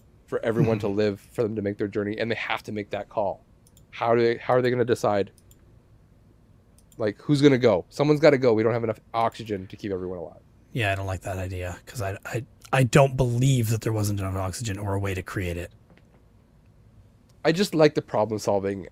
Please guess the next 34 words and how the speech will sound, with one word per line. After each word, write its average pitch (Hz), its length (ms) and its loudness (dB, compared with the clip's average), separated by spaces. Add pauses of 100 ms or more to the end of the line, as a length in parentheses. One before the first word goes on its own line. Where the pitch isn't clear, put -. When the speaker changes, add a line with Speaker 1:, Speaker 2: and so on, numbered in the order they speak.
(160)
Speaker 1:
and, 104 340 -6
and 107 300 -4
them 123 140 2
having 123 360 0
the 110 60 -2
discussion. 110 560 -4
Speaker 2:
To 104 80 -4
kill 127 260 0
someone? 254 460 4 (720)
Speaker 1:
Well, 208 300 4
for 196 120 -6
them 175 180 2
to 151 60 -2
kill 147 160 0
themselves. 110 680 -6 (640)
Speaker 2:
I 165 60 0
don't 160 160 0
think 143 120 4
that's 117 160 2
problem 143 320 4
solving. 113 360 0
That's, 123 260 4
like, 120 300 0 (640)
jumping 165 420 10
to 151 140 6
a 117 40 6
conclusion 139 540 4
when 123 120 0
there 117 120 2
could 147 160 6
have 117 100 6
been 117 120 2
other 110 160 -2
answers. 98 500 -6